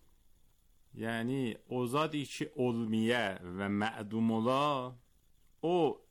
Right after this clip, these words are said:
şərr ola bilər. Varlıq əsasən xeyr idi. Allahın xilqəti xeyr idi. Və vabastəliği, bağlılığı da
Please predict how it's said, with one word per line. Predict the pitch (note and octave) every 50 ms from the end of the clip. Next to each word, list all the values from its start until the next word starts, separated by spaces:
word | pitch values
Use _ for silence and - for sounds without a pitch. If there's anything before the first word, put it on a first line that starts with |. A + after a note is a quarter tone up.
| _ -
şərr | - - - A#2 G#2+ F#2+ F2+ F#2 F#2+
ola | F2 F2 E2+
bilər. | E2+ - - - - - G#2 G2 F2+
Varlıq | F#2+ G#2+ A#2+ C3 B2+ B2 A#2+ B2+ C#3+ F3+ F#3 - -
əsasən | B2 - - B2 A#2 G#2+ - C3+ C3+ B2+
xeyr | - - A#2 G#2+ F2+ D#2 D#2 -
idi. | - - - - - _ _ _ - -
Allahın | - G#2+ G#2 A2 G#2+ G#2 C3 C3+
xilqəti | B2 - - B2 G#2+ G#2 F#2+ A#2 A2 G#2 - - D3
xeyr | D3 - C#3+ C#3+ A#2 F#2+ D#2+ E2
idi. | - - - - _ _ _ _ _ _ - - - _ _ - - _ _ _ _ _ _ - - - - - _ _ - - - - - - - - - _ _ -
Və | A#2+ D#3 A3 B3
vabastəliği, | G#3 F#3+ G#3 G3+ G3 F#3+ F3+ F3+ F3+ - - - E3 D#3+ D#3 D3 C#3 E3 D3+ A#2+
bağlılığı | - C#3+ C#3 C#3+ C#3+ C3+ C3+ C#3 C#3 C#3 C#3 C3+ C3+ F3 G3
da | - A3